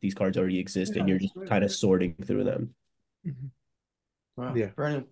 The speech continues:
Speaker 4: what about you?
Speaker 3: Yeah, so, um, you know, I agree with the, the flashcard thing. I think the flashcard thing is great. Um, Anki has been, uh, wonderful. I know, uh,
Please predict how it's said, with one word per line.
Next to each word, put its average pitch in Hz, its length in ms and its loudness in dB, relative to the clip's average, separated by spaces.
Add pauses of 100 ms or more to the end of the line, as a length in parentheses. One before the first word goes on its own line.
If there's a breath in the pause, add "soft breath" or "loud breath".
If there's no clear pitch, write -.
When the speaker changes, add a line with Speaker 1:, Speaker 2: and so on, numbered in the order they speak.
(100)
Speaker 4:
what 156 100 -6
about 156 240 -2
you? 143 200 -4 (1000)
Speaker 3:
Yeah, 170 200 8
so, 143 440 8
um, 127 400 2 (960)
you 143 120 0
know, 131 100 6
I 120 80 6
agree 135 280 2
with 131 200 2 (100)
the, 117 520 -2 (120)
the 127 80 -8
flashcard 117 520 0
thing. 113 120 -4
I 110 60 -2
think 120 140 0
the 110 140 -4
flashcard - 360 -4
thing 110 140 -8
is 101 100 -10
great. 107 380 -8 (260)
Um, 107 520 -2 (260)
Anki 117 380 2
has 107 140 -2
been, 107 520 -2 (1120)
uh, 117 420 -4 (360)
wonderful. 127 520 4
I 123 80 8
know, 131 200 8
uh, 127 200 6